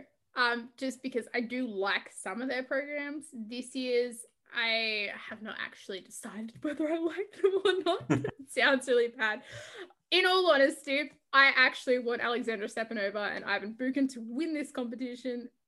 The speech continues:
Speaker 1: It's probably not realistic, though, because they've dealt with some injuries in the off-season. They're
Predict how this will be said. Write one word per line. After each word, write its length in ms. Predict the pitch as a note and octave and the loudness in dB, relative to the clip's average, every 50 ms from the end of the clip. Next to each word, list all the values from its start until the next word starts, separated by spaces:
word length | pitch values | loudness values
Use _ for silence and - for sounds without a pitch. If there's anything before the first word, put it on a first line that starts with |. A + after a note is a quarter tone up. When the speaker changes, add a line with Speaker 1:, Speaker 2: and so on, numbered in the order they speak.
| _ _ _ _ | _ _ _ _
Speaker 1:
It's 100 | D4 C#4 | -4 0
probably 220 | D#4 F4 F4 G4 G4 | 0 2 2 2 2
not 140 | F#4 C#4 | 2 4
realistic, 500 | B3 B3+ B3 A#3+ A#3 C4 - - C4 - | 6 6 6 6 4 0 -4 -6 -6 -4
though, 160 | - C4 C4 C4 | 0 0 0 0
because 240 | C4 C4+ C4 A#3 | 0 -2 -4 -4
they've 140 | A3 B3+ A3 - _ _ _ | -4 -6 -6 -8 _ _ _
dealt 180 | B3 A#3+ - | -2 -2 -2
with 120 | - C4+ C4 | -4 -8 -8
some 180 | - B3+ A3 | -8 -12 -10
injuries 480 | - - G#3 G#3+ - F#3+ F#3+ G3 F#3+ F#3+ | -10 -10 -10 -8 -6 -4 -4 -4 -4 -4
in 100 | F#3+ G3 | -10 -10
the 120 | G3 - | -10 -8
off-season. 920 | - - A3 A3 - - A#3 G#3 G#3 G#3+ G#3+ A#3 A3 G#3+ A3 A3 A3 - A3+ | -4 -4 -6 -6 -6 -4 -4 -4 -4 -4 -6 -8 -6 -6 -8 -10 -12 -14 -6
They're 180 | - G#3 G#3+ | -6 -6 -6